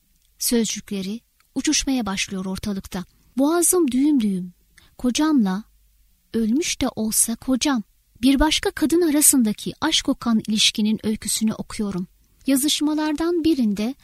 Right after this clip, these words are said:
laf arasında günlük tutmaya başladığını söylüyor Demir. "Bunaldım Asu," diyor. "Açmazdayım." Neden?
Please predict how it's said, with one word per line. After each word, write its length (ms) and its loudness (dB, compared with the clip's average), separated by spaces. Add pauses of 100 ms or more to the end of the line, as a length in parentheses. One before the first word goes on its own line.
(140)
laf 240 0
arasında 600 -4 (300)
günlük 280 2
tutmaya 420 0
başladığını 560 2
söylüyor 560 -2
Demir. 340 -6 (360)
"Bunaldım 640 4
Asu," 560 -4
diyor. 400 -6 (480)
"Açmazdayım." 840 0 (300)
Neden? 380 6